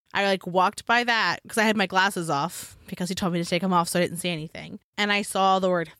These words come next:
Phoenix. And so, like, we turned and I was like, "Are we going to see Amanda?"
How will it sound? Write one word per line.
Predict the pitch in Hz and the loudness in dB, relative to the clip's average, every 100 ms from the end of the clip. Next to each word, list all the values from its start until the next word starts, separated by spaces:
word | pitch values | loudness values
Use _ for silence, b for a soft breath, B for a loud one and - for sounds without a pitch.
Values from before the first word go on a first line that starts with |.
| - | -12
Phoenix. | 175 165 - - - | -8 -8 -10 -14 -10
And | 175 | -8
so, | 180 175 | -4 -4
like, | 175 | -4
we | 185 | -10
turned | - 185 | -10 -8
and | 175 | -6
I | 170 | -6
was | 160 | -8
like, | - - | -6 0
"Are | 294 | 2
we | 311 | 4
going | 285 247 226 220 | 2 2 2 0
to | 214 | -2
see | - 247 | 0 2
Amanda?" | 220 269 277 294 262 277 | 2 2 0 0 0 4